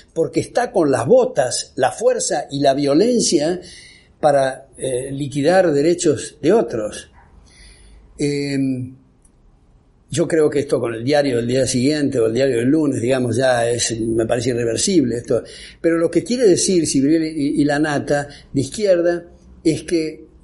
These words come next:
a mi juicio, ¿no? Eh, yo hablaba bastante con Juan José Sebrelli de esto, es que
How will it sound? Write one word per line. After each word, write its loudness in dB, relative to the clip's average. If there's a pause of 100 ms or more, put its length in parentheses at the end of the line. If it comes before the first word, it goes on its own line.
(220)
a -4
mi 0
juicio, 0
¿no? -4
Eh, -6
yo 0
hablaba 2
bastante -4
con -6
Juan -6
José -4 (240)
Sebrelli 0
de 0
esto, -6 (260)
es -2
que -4